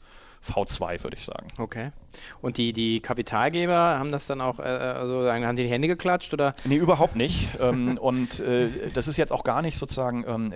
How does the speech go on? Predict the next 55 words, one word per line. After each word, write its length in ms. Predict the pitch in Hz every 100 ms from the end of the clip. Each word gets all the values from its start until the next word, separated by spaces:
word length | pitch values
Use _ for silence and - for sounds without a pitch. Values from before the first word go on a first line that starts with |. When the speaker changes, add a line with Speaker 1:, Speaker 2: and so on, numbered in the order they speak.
| 113
Speaker 1:
böswillig 480 | - 135 - 151 -
gegenüber, 520 | 131 120 120 120 113 113
ähm, 200 | 110 104
denen 280 | 113 160
gemeint, 360 | 160 156 160 135
weil 80 | 117
ich 100 | -
deren, 400 | 104 117 120 113
ähm, 200 | - 120
Position 500 | - 113 113 - 117
war 80 | 110
halt, 120 | 104
„Mensch, 200 | 113 123
wir 60 | 113
haben 60 | 110
hier 80 |
Geld 200 | 113 147
reingesteckt, 540 | 135 123 113 - 110 -
wir 80 | 110
sind 120 | 98
schon 120 | 104
lange 160 | 104 117
Speaker 2:
Ja, 100 | 104
Speaker 1:
dabei.“ 500 | 139 151 151 143 139
Speaker 2:
klar. 180 | 127 113
Speaker 1:
Ähm, 340 | 107 107 104
und, 380 | - 107 104 -
äh, 460 | 107 107 107 95 98
jetzt 240 | 110 -
kommt 240 | 120 113
da 200 | 110 107
der 360 | 104 104 104 113
Herr 200 | 104 98
Hörig 320 | 120 131 113
an 220 | 110 113
und 100 | 98
sagt, 420 | 107 107 104 - 110
äh, 260 | 110 107
„Das, 200 | 107 -
was 140 | 107 -
wir 80 | 104
jetzt 140 | -
irgendwie 460 | 107 107 110 107 104
die 180 | 104
letzten 400 | 98 104 - -
vier 200 | 104 110
Jahre 260 | 104 110 110
gemacht 280 | 107 107 -
haben, 160 | 110
das 140 | 104 117
ist 100 | 120
doch 80 | 117
irgendwie, 360 | 110 107 110
äh, 260 | - - 120
doof. 420 | 135 170 233 -